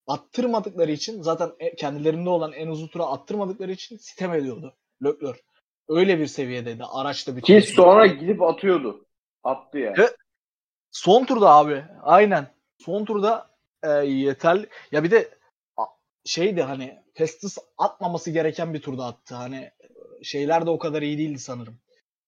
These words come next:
Speaker 1: E, imkanlar da o kadar iyi değildi. Yani E R S tam dolu değil miydi? Bir şey vardı. Ona rağmen Festus lapı attı. Ki bu arada atmasaydı Alonso Hoca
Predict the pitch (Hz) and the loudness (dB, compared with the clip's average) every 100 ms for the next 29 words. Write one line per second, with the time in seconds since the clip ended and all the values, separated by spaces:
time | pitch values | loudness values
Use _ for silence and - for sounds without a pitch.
0 | _ 127 131 131 151 135 156 175 170 165 | _ -8 -8 -6 -8 -6 -6 -4 -2 -2
1 | 165 156 151 151 151 135 127 123 131 143 | -2 -4 -4 -6 -6 -6 -8 -8 -10 -8
2 | 143 156 151 160 160 156 156 147 156 156 | -6 -6 -8 -10 -10 -8 -6 -6 -8 -8
3 | 147 135 139 151 165 185 247 233 247 233 | -10 -10 -10 -10 -8 -4 -2 0 -2 -2
4 | 185 254 - _ _ 156 214 180 143 107 | -6 -8 -10 _ _ -4 0 2 0 -8
5 | _ _ - 131 - - 127 131 123 - | _ _ -14 -14 -12 -10 -8 -8 -10 -14
6 | 254 _ _ _ _ _ _ _ - 220 | -16 _ _ _ _ _ _ _ -6 -2
7 | 202 202 202 175 - 190 190 208 175 185 | 0 0 2 0 -2 -8 -4 0 0 0
8 | 175 180 170 160 175 208 165 | -4 -4 -2 -2 -2 -4 -6